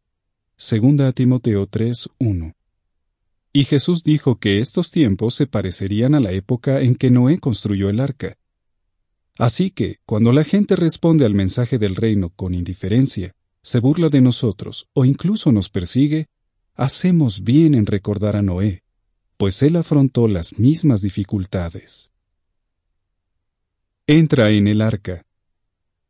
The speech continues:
Párrafo quince. Pregunta: ¿qué tristes pérdidas sufrió Noé? Con el tiempo, la construcción del arca llegó a su etapa final. Unos pocos años antes de cumplir los seiscientos,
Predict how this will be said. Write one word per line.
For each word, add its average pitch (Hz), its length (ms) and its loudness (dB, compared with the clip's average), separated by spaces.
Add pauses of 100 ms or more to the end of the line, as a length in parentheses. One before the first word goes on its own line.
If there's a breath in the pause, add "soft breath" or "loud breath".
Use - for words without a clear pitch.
(640)
Párrafo 175 340 0
quince. 101 560 -2 (140)
Pregunta: 123 580 -2 (640)
¿qué 202 160 2
tristes 170 500 0
pérdidas 120 500 0
sufrió 107 380 -4
Noé? 92 360 -4 (1500)
Con 120 200 4
el 117 120 2
tiempo, 113 460 2 (260)
la 127 140 0
construcción 151 640 0
del 147 160 2
arca 135 240 0
llegó 107 300 2
a 135 40 -2
su 120 140 -2
etapa 113 400 -2
final. 117 480 0 (1000)
Unos 208 240 4
pocos 175 340 -2
años 135 280 4
antes 123 240 0
de 113 100 -2
cumplir 113 360 0
los 117 140 0
seiscientos, 95 720 -6